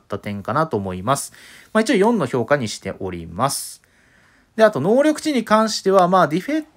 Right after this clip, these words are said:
スがね、まあ、ディフェンスはそんな高くないというところがあって、ただスタミナは、まあ、ボナセン含めてちょっと補えてるんで、四にしてもいいのかなと思ったんですが、うん、まあ、三点五だろうね。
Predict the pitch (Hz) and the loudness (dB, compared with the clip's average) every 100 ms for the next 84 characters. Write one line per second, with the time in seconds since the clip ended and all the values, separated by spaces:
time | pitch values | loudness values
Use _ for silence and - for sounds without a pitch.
0 | _ - - 277 240 185 190 175 160 180 | _ -14 -10 0 0 2 2 0 -2 -4
1 | 269 311 262 240 - 226 233 233 220 180 | -4 -4 -2 -4 -4 -4 -2 -4 -2 -4
2 | 170 - 156 123 117 - - 131 190 170 | -4 -2 0 2 0 -4 -6 -2 0 -2
3 | - 262 277 294 277 277 277 233 208 160 | -2 -4 -2 0 0 2 2 2 2 2
4 | 170 202 214 214 202 220 185 - 196 143 | 0 -2 -2 -4 -4 -4 -4 -4 -4 -2
5 | 131 170 185 185 165 151 135 160 269 302 | -2 -2 -4 -2 -4 -2 -2 -2 -4 -6
6 | 233 190 - 240 196 208 214 202 185 180 | -6 -6 -4 -2 0 0 0 0 0 -2
7 | 190 220 226 208 180 165 156 - 143 135 | -2 -4 -2 -2 0 -2 -4 -6 -8 -8
8 | 123 139 180 185 165 120 - - - - | -2 2 4 6 4 4 0 -8 -20 -20
9 | - - - - - - _ 156 185 190 | -20 -20 -20 -20 -20 -20 _ -4 -2 0
10 | 185 - - - 180 185 - 165 175 160 | 0 2 0 2 2 2 0 2 4 4
11 | 113 139 147 | 4 2 2